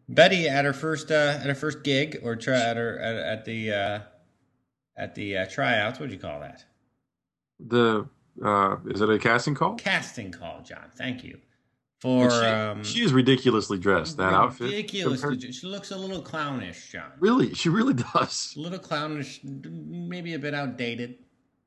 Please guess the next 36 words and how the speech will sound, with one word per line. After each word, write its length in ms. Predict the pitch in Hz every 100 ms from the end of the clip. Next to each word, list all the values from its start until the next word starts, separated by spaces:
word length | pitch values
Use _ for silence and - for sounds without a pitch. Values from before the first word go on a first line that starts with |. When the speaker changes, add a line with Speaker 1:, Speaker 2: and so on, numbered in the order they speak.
| _ _ -
Speaker 2:
But 240 | 120 127
the, 200 | 135 123 -
the 100 | 107
director 460 | 104 139 190 180
of 80 | 131
the 100 | 98
shoot, 360 | 92 - 95 87
Ronnie, 480 | 104 135 160 95 90 _ _ _
Speaker 1:
Yeah. 160 | 98 85
Speaker 2:
uh, 220 | 95 92 90
he 160 | 127
couldn't 300 | - 185 127
be 420 | 107 165 127 90 -
more 220 | 107 101
smooth. 460 | - 147 113 76 -
You 60 | 113
know, 120 | 104
he's 220 | 160 156
the, 100 | 117
he's 260 | 120 165 117
that 180 | 117
guy. 360 | 98 101 82 98
You 80 | -
know, 100 | 104
he's 180 | 98 131
Speaker 1:
Really? 80 | 113 104
Speaker 2:
that 80 | -
smooth 340 | 117 110 101
guy. 300 | 104 90 - - _ _
Speaker 1:
He 120 | 101
is 140 | 87
that 200 | 82 80 73
guy. 260 | 73 71 _ _ _ _ _ _ _ _ _
I 60 | 107
like 260 | 110 110 -
him. 180 | 82